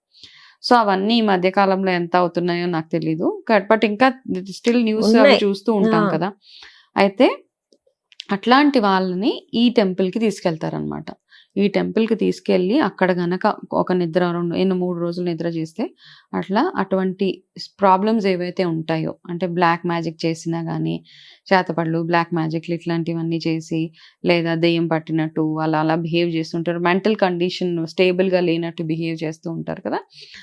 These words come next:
Speaker 1: వాళ్ళందరినీ ఈ టెంపుల్ కి తీసుకెళ్తే హనుమంతుడు ఆశీర్వాదంతోటి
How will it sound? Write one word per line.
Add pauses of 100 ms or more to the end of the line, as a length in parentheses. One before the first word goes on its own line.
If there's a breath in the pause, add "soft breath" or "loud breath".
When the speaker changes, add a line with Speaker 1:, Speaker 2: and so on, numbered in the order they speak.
(160 soft breath)
Speaker 1:
వాళ్ళందరినీ
ఈ
టెంపుల్
కి
తీసుకెళ్తే (200)
హనుమంతుడు
ఆశీర్వాదంతోటి